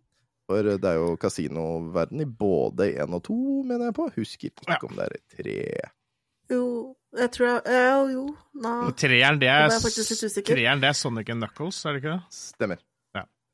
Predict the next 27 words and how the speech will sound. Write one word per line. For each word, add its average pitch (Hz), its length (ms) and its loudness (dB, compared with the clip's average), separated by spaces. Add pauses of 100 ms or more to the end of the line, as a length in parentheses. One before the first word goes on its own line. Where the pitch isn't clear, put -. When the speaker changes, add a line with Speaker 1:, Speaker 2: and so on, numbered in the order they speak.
(320)
Speaker 3:
Ja. 214 360 -6 (240)
Speaker 1:
Sonic 76 240 -12
and - 240 -14
Knuckles. 113 1200 -10 (1200)
Speaker 3:
Men 277 120 2
det 302 120 4
virker 262 340 0
jo 302 60 6
litt 277 100 4
sånn 226 680 2
på 254 140 6
meg 226 260 6
da, 247 140 8
at 226 120 0 (120)
de, 226 400 4 (760)
ne, 254 200 4 (360)
jeg 254 100 4
får 262 140 6
litt 262 120 4
sånn 262 140 4
inntrykk 233 320 4
at 233 140 4
de 254 100 -2
prøver 226 420 4
litt 220 140 0
for 226 160 2
hardt. - 300 -4